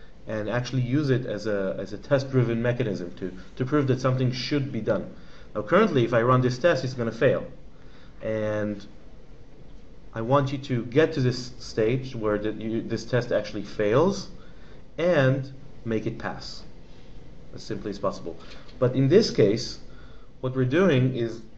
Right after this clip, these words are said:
we're not gonna just use, say, return three, because what we want, the purpose of this, is to connect two layers together.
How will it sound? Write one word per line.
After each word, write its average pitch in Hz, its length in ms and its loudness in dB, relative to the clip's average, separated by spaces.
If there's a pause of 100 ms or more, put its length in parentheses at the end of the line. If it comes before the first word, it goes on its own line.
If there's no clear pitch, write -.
(1120)
we're 127 240 4
not 190 280 4
gonna 156 220 8
just 131 340 2
use, 131 360 6
say, 123 280 4
return 123 500 2
three, 113 340 -2 (200)
because 104 260 -8
what 113 220 -6
we 117 80 -2
want, 117 580 2
the 117 80 -2
purpose 165 380 2
of 104 120 0
this, 101 300 -2 (340)
is 123 200 -2
to - 120 -6
connect 131 460 2
two 143 220 -2
layers 123 420 4
together. 117 460 4